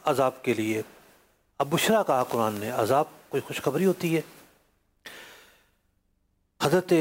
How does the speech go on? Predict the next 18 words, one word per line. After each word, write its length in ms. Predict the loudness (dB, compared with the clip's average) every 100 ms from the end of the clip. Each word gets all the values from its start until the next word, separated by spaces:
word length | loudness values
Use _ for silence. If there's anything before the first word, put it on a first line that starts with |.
| 4
نوح 200 | 2 2
علیہ 100 | 2
السلام 440 | 2 0 0 0
کی 140 | -4 -8
محنت 480 | -6 -8 -6 -8 -10
تھی، 140 | -14 -20 _ _ _ _ _ _ _ _ _ _ _ _ _ _ _ _ _ -4
اور 280 | 2 2 2 -2 -16 -20 _
ان 140 | -2 0
کی 120 | 0 0
قوم 240 | 0 0
کی 120 | 0
طرف 300 | 0 2 0
سے 80 | -2 -6
تکالیف 800 | -6 -2 0 2 4 4 0 -2
در 80 | -2
تکالیف 760 | 0 -4 0 0 2 0 0 -2
در 60 |
تکالیف 600 | -2 -6 -2 -2 0 -4